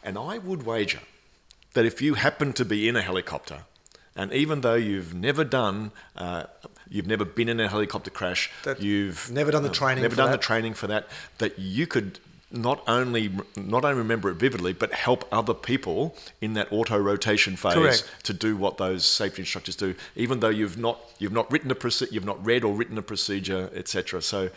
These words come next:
Speaker 1: uh, just one of those amazing things about stories, about how they are incredible teaching story, you know, for teaching us.
Speaker 2: That's right. Yeah, that's exactly right. Yeah. In fact, I would tell the story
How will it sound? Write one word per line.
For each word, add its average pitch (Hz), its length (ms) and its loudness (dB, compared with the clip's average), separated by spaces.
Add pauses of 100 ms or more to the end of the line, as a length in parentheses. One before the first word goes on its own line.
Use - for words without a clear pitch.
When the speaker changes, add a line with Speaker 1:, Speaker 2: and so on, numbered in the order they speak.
(320)
Speaker 1:
uh, 92 120 -10 (120)
just - 240 0
one 113 140 2
of 98 60 -2
those 92 240 0
amazing 101 580 -4
things 92 260 -8
about 85 240 -6
stories, 92 360 -4
about 85 180 -2
how 90 320 -4 (240)
they 92 220 -2
are 85 160 -6
incredible 87 520 -6
teaching 82 520 -6 (100)
story, 73 480 -6
you 104 60 -4
know, 82 120 -4 (140)
for - 100 -6
teaching 85 380 -8
us. - 240 -4 (160)
Speaker 2:
That's 131 260 4
right. 107 400 -2 (140)
Yeah, 113 260 -4
that's 110 240 -4
exactly 117 380 -6
right. 101 340 -4
Yeah. 131 280 6 (360)
In 139 120 4
fact, 139 260 4
I 127 80 8
would 127 180 4
tell 143 160 6
the 143 80 2
story 139 360 2